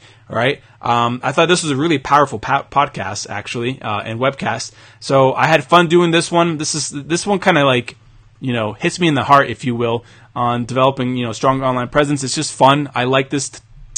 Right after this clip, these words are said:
excuse me, I like this stuff. Uh, this stuff really just, just gets me all jacked up and excited, uh, when it comes to helping companies is, is this online presence and helping companies actually,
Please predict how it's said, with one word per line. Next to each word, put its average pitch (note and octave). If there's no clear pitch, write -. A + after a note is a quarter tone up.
excuse D#3+
me, C#3
I B2+
like C#3
this D3
stuff. -
Uh, A#2+
this C#3
stuff C#3+
really D3
just, B2
just -
gets D3+
me D3+
all C#3
jacked C3
up C3
and A#2
excited, A#2
uh, A2+
when A#2+
it A#2+
comes C3+
to B2
helping C3+
companies B2
is, A#2
is A#2+
this B2
online C3+
presence B2+
and A2+
helping C3
companies A#2
actually, A2+